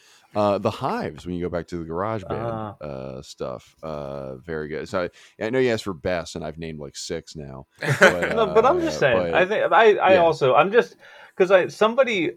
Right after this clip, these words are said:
Speaker 2: along, uh, on Twitter posted what was the best. They said, like, thirty Rock is one of the shows with, like, the most longevity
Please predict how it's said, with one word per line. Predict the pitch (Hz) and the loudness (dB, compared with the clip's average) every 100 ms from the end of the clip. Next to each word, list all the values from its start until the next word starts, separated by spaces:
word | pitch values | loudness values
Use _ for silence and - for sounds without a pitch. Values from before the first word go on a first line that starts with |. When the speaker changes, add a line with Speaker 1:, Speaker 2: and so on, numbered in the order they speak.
| - | 2
Speaker 2:
along, | 143 127 139 143 - | 4 6 6 4 4
uh, | 120 113 110 - | 6 8 6 2
on | 123 120 107 | -2 -2 -6
Twitter | - 147 131 | 2 4 6
posted | 117 123 117 120 113 107 - _ - | 4 4 4 4 0 0 -8 _ 0
what | 123 113 | 2 4
was | 123 120 113 104 - _ _ _ _ _ | 4 4 2 -4 -14 _ _ _ _ _
the | 113 | -4
best. | 110 113 117 117 117 - - - _ _ _ | -4 2 6 6 4 -8 -16 -20 _ _ _
They | 131 131 | 0 2
said, | 170 | 4
like, | 139 - | 4 4
thirty | 151 151 | 4 4
Rock | 143 127 120 113 - | 6 6 4 0 -6
is | 120 113 | -6 -2
one | 123 | 0
of | 117 | 0
the | |
shows | 107 - 117 113 107 - - | -2 0 0 0 -4 -12 -8
with, | 113 | -4
like, | 110 101 - | -4 -6 -10
the | 110 110 | -6 0
most | 110 110 - | 2 2 2
longevity | 110 107 110 110 104 104 101 98 | -2 2 2 2 0 -4 -6 -8